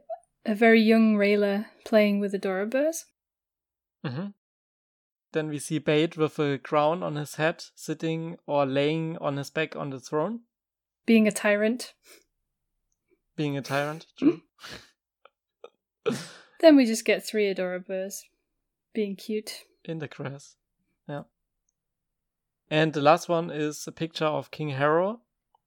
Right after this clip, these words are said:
Speaker 2: Um, and I looked this up because, uh, yeah, I didn't know. Or I, I also saw that, uh, while I was looking up Anya. It's a popular image of John F. Kennedy, who was assassinated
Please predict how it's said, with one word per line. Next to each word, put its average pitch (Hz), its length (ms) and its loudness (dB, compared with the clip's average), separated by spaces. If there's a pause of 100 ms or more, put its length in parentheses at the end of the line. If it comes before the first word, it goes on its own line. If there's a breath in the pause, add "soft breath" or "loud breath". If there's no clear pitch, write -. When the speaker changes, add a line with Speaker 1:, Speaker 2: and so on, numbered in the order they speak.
(240)
Speaker 2:
Um, 143 640 -4
and 147 320 -6
I 147 120 0
looked 147 260 -6
this 143 280 -8
up 165 260 -6
because, 139 540 -10
uh, 139 540 -10 (100)
yeah, 160 180 4
I 143 40 6
didn't 151 280 -4
know. 165 260 -6 (200)
Or 160 140 4
I, 143 200 6 (260)
I 135 80 -2 (360)
also 160 500 4
saw 147 320 8
that, 139 300 -4 (160)
uh, 147 260 -4
while 139 240 0
I 139 100 0
was 135 340 -10
looking 143 240 -8
up 135 200 -6
Anya. 156 380 -6 (540)
It's - 100 -6
a 143 60 -4
popular 190 420 -2
image 175 320 -2
of 147 220 -6
John 151 180 2
F. 143 140 -4
Kennedy, 170 600 -2 (340)
who 151 240 0
was 151 260 0
assassinated 147 840 -4